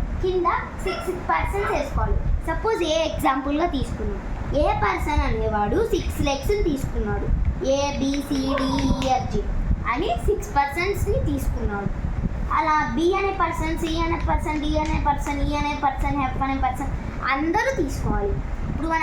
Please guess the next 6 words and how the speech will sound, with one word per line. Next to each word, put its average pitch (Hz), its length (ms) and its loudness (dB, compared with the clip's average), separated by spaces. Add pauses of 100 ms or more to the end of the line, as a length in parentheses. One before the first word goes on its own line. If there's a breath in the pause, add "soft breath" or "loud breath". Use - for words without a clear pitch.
వెస్టేజ్ 330 520 -2
ప్రొడక్ట్స్ 349 360 0 (480)
without 415 460 0
కెమికల్ 349 460 0
చాలా 302 520 0
ఉన్నాయి. 220 240 -2